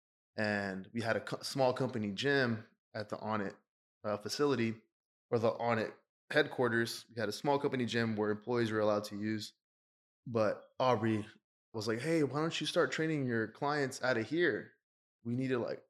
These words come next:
have some motivation in here. Let's get some more people in here, you know?"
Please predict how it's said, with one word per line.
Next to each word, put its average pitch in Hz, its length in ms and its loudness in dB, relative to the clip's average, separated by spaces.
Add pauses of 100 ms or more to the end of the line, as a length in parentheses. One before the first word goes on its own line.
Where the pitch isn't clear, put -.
(360)
have 151 180 -2
some 135 140 -2
motivation 131 600 4
in 131 140 -2
here. 131 220 2
Let's 117 120 2
get 156 120 -4
some 170 140 -4
more 135 120 0
people 131 280 -4
in 113 80 0
here, 104 180 0
you 101 120 -4
know?" 120 200 -4